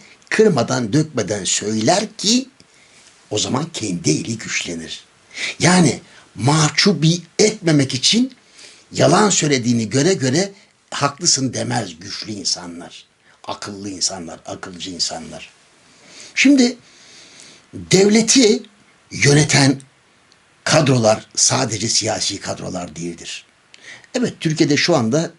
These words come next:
devleti siyasi kadrolar yönetiyor gibiler. Ama önünde sonunda öyle bir noktaya geliyoruz ki siyasetçi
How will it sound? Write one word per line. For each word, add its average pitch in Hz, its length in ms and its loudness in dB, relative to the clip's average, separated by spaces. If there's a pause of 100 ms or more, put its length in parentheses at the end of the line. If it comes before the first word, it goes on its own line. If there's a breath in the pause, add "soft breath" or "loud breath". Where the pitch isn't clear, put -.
devleti 92 420 -6
siyasi 95 440 -2
kadrolar 104 460 -4
yönetiyor 101 580 -6 (520 loud breath)
gibiler. 101 600 -4 (380 soft breath)
Ama 113 320 -2 (580 soft breath)
önünde 127 340 6
sonunda 110 560 -2 (400)
öyle 117 300 2
bir 113 60 -4
noktaya 98 360 -6
geliyoruz 95 540 -2
ki 127 260 -2 (680 loud breath)
siyasetçi 110 880 0